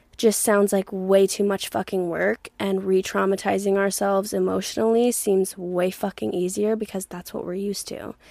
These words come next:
That's what we saw, that's what we were taught, and that's what seems easiest. When it's like, if we could just step into this role of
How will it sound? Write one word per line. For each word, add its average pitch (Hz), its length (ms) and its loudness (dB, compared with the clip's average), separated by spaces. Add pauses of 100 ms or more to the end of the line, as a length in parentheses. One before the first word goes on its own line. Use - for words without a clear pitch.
(120)
That's 196 240 -2
what - 100 -4
we - 120 -2
saw, 208 420 4
that's - 240 -4
what - 140 -8
we 180 60 -8
were 196 120 -6
taught, 202 500 0
and 190 300 -2
that's 185 320 -4
what - 140 -4
seems 202 340 0
easiest. - 640 -6 (2500)
When 220 140 6
it's 214 140 4
like, 214 180 2
if 214 140 -4
we 220 100 2
could 233 160 0
just 220 160 -2
step - 300 0
into 214 280 0
this 196 280 0
role 202 600 4
of 190 440 0